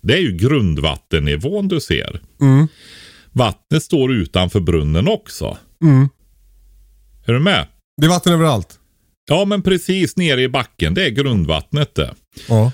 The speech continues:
Speaker 1: Och, eh, sjunker det, ja, då håller grundvattennivån på att sjunka. Och är det jättehögt, ja, då är det fullt med grundvatten, va?
Speaker 2: Ja.
Speaker 1: Men det står ju där. Men är det så att du tömmer den här brunnen då, för då är det ju det som är en brunn, att du skapar ett hål där du kan få upp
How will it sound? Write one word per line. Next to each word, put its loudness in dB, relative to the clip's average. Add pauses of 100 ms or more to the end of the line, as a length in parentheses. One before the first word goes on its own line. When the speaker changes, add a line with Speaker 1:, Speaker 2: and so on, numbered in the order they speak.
(160)
Speaker 1:
Och, -2
eh, 2
sjunker 0
det, 0
ja, 0
då 0
håller -2
grundvattennivån -2
på 2
att -6
sjunka. 0
Och -2
är 0
det 0
jättehögt, -2
ja, 0
då 0
är 0
det 0
fullt -2
med 0
grundvatten, -4
va? -8 (200)
Speaker 2:
Ja. 2
Speaker 1:
Men 2
det 0
står -2
ju 0
där. -4 (840)
Men 2
är 2
det 0
så -2
att -4
du 0
tömmer 0
den 0
här 2
brunnen 0
då, 0
för -4
då 0
är -2
det -2
ju 0
det -2
som -4
är -2
en -4
brunn, 0
att -4
du -2
skapar -2
ett -2
hål 0
där -2
du -4
kan -2
få 0
upp -4